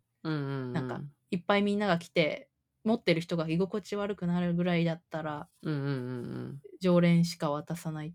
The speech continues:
Speaker 2: ていう、そういうのは。
Speaker 1: あ、そうそう。とか、その取材を受けない。店で、なんかその飲食店とかでこう、
Speaker 2: うん。
Speaker 1: 取材を受けないとかさ、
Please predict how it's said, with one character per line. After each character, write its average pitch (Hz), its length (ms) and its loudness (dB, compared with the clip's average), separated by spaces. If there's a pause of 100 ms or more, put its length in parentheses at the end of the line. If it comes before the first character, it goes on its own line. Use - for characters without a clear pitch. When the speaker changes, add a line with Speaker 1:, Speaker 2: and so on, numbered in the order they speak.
(140)
Speaker 2:
て - 80 -12
い 143 100 -8
う、 160 40 -10
そ 165 240 -4
う 160 60 -2
い - 20 -2
う 156 40 -2
の 143 80 2
は。 139 40 0
Speaker 1:
あ、 151 40 -2
そ 151 180 0
う - 20 -4
そ - 160 -6
う。 - 20 -6
と - 80 -6
か、 139 80 -2
そ 147 140 -2
の 147 60 0
取 151 140 -2
材 170 200 6
を 165 100 6
受 160 120 0
け 156 80 4
な - 100 -2
い。 - 60 -14
店 151 300 4
で、 - 300 -6
な 175 100 -2
ん - 20 -6
か - 80 -4
そ - 80 -4
の 147 60 0
飲 151 120 4
食 185 240 6
店 123 160 4
と - 100 -6
か 123 100 0
で - 80 -2
こ - 80 -10
う、 - 20 -6
Speaker 2:
う - 20 -6
ん。 - 20 -6
Speaker 1:
取 139 140 -2
材 123 300 0
を - 80 -4
受 135 160 -6
け 139 160 -4
な 117 100 -2
い - 80 -6
と - 100 -20
か - 100 -18
さ、 - 260 -12